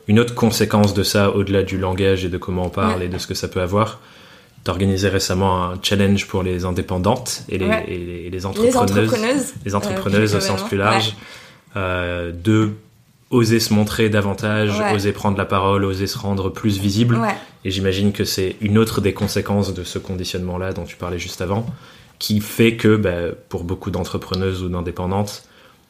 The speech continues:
Speaker 1: c'est pas forcément évident de prendre la parole sur les réseaux sociaux, de parler de son
Speaker 2: Ouais.
Speaker 1: travail, de se rendre visible.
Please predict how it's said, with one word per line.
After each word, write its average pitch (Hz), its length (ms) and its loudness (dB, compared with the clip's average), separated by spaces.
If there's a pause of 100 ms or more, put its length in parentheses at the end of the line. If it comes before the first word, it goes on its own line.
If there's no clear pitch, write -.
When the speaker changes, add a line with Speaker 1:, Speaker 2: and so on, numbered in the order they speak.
Speaker 1:
c'est - 140 -12
pas 104 80 4
forcément 98 460 0
évident 101 540 2
de 90 120 -4
prendre 90 220 -4
la 92 60 -2
parole 90 260 -2
sur - 140 -4
les 90 80 0
réseaux 90 240 -2
sociaux, 101 540 2
de 101 80 2
parler 90 260 -2
de 82 60 -10
son 90 100 -4
Speaker 2:
Ouais. - 80 0
Speaker 1:
travail, 95 300 2
de 92 80 -2
se - 100 -6
rendre 90 160 -2
visible. 104 380 0